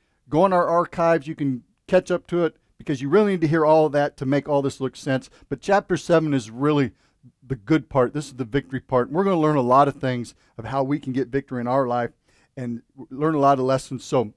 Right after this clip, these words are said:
I've entitled today's lesson, uh, "Are You Sitting Back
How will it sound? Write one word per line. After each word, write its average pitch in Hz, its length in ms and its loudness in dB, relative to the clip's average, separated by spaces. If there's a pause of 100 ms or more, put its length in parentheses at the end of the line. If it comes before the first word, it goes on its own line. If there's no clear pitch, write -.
I've 156 180 0
entitled 180 460 -2
today's 170 500 -2 (760)
lesson, 131 500 -6 (440)
uh, 123 300 -4 (240)
"Are 147 120 0
You 147 120 -2
Sitting 208 420 2
Back 185 480 -4